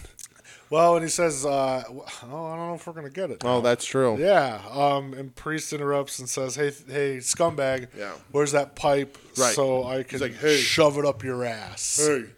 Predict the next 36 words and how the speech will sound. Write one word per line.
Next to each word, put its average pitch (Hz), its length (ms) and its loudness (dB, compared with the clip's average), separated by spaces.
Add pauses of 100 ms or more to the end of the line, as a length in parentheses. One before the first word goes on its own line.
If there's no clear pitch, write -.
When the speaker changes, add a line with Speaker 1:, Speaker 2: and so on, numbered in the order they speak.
(120)
Speaker 2:
did 120 160 -14
you 135 40 -10
bring 135 280 -6
that 127 280 -4
pipe? 143 320 -6 (320)
'Cause 123 160 -12
I'm 131 200 -4
gonna 117 220 -8
shove 127 340 -8
it 123 80 -6
up 117 160 -10
your 113 180 -12
ass." 107 640 -14 (160)
Speaker 1:
Well, 110 160 -6
before 165 380 -2
he 147 180 -6
has, 143 400 -2
uh, 127 640 -2 (160)
any 143 160 -8
chance 180 320 -4
to 123 80 -8
do 120 120 -6
that, 113 360 -8 (880)
this 185 180 -6
motherfucker 127 600 -4
gets 120 160 -8
ambushed. 120 800 -4
Speaker 2:
Yeah, 110 280 -6 (200)
hopefully 117 320 -16
murdered 104 340 -14
for 104 120 -20
real. 95 220 -12 (360)
<laughs> - 360 -20
Speaker 1:
Ooh, 127 300 -16
Jesus. - 760 -10
<laughs> - 40 -20